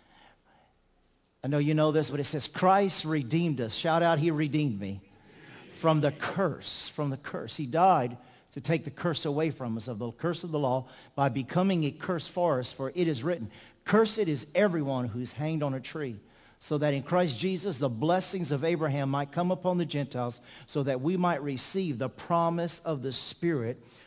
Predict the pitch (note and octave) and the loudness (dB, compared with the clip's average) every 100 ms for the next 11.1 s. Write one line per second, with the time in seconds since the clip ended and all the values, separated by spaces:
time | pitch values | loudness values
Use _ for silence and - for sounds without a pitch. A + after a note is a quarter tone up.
0 | _ - D3 C#3 - C3+ F#2+ - D3 F#3 | _ 2 4 4 0 -2 -2 0 4 6
1 | F#3+ G#3 D#3+ A2 - - - D3+ A3+ A3 | 4 2 -2 -6 -14 -12 -2 2 4 4
2 | G#3+ F#3 F#3+ F#3+ - F#3+ F#3+ D#3+ C#3 D#3 | 2 2 4 4 4 2 2 -4 -4 -8
3 | - E3 F3 F3 G3+ F3+ - - F#3 - | -4 0 0 -2 -4 -2 -4 -2 -2 -2
4 | C#3 D#3 D#3 - - - G3+ G3+ - G3 | 2 2 2 -8 -6 4 4 4 0 0
5 | D#3+ D#3 D3+ - D#3+ D3 D#3+ D#3 D#3 A#2+ | 2 2 0 2 2 4 2 0 -6 -8
6 | - - _ _ _ _ _ _ _ _ | -8 -20 _ _ _ _ _ _ _ _
7 | - - A3 A3 A3+ F#3+ G#3 G#3 D#3+ D#3 | -8 2 4 8 8 6 6 4 4 4
8 | D#3 D#3 F3+ F#3+ D#3 C#3 - F3+ E3 D#3 | 4 6 4 4 4 0 2 2 2 0
9 | D3 E3 D#3 E3+ - D3 D#3 D3 C#3 - | 0 2 2 2 2 2 2 2 -2 0
10 | F#3 D3 C#3+ C#3+ C#3+ B2+ B2 B2+ B2+ G2 | 0 0 0 0 0 -2 0 0 -4 -8
11 | - | -14